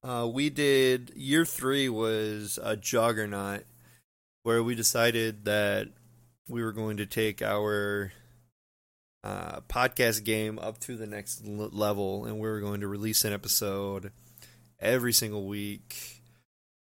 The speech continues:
uh, for fif-, like, fifty-one episodes, I believe, or fifty-two episodes. Like, we'd have two break, you know, two technical breaks for Christmas and, like,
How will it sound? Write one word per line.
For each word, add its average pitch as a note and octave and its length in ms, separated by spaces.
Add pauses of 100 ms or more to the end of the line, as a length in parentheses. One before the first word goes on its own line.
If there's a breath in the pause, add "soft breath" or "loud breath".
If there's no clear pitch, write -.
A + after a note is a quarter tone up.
(180)
uh, F#2+ 680
for - 180
fif-, A#2 280
like, G#2+ 240
fifty-one A2 760
episodes, F#2+ 400
I G2 60
believe, F2+ 280
or F2 60
fifty-two G#2+ 440
episodes. F2 600
Like, F2 180 (100)
we'd G#2 140
have F#2+ 180
two - 180
break, F2+ 220
you G#2 120
know, E2+ 140
two A2 260
technical F#2+ 440
breaks E2+ 340
for F2+ 500
Christmas G2 580
and, F2+ 360
like, F2+ 140